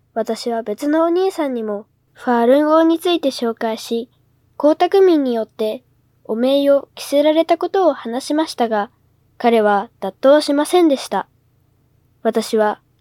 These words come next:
自分がまだよくできていないから、彼らが脱党しないのだろうと思いました。おばあちゃんは、「誰に話すかを決めたら、お守りを渡したらいいよ」と教えてくれました。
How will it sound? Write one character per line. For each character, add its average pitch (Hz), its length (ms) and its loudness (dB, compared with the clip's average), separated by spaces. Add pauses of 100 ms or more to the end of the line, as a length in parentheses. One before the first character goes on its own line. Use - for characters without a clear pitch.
(140)
自 214 80 -2
分 277 200 4
が 320 100 4
ま 339 160 6
だ 285 200 0 (100)
よ 262 100 0
く 233 140 0
で 262 120 4
き - 120 -14
て 349 100 0
い 226 140 0
な 277 160 2
い 302 80 2
か 254 120 0
ら、 202 200 -2 (240)
彼 262 260 4
ら 233 120 2
が 214 260 -2 (320)
脱 196 100 -4
党 311 300 2
し 277 160 -4
な 320 160 4
い 359 40 4
の 330 120 6
だ 220 120 0
ろ 262 200 6
う - 120 -4
と 226 120 -4
思 226 240 -2
い 226 60 -2
ま 220 140 -4
し - 120 -20
た。 185 180 -6 (920)
お 220 60 -4
ば 302 160 6
あ 359 40 4
ち 349 80 -14
ゃ 294 140 2
ん 247 80 -4
は、 226 240 -6 (440)
「誰 359 220 2
に 339 120 -2
話 269 320 -8
す - 40 -20
か 240 160 -4
を 220 40 -4
決 233 140 -12
め 240 140 -6
た 240 140 -2
ら、 220 240 -6 (180)
お 214 60 -12
守 302 340 0
り 339 80 0
を 330 80 2
渡 330 240 -2
し - 100 -12
た 370 140 -6
ら 349 80 0
い 285 120 -4
い 254 60 -8
よ」 220 200 -10 (400)
と - 200 -4
教 294 140 -8
え 285 60 -6
て 294 100 -8
く 294 100 -10
れ 285 100 -4
ま 285 120 -8
し - 100 -20
た。 - 200 -12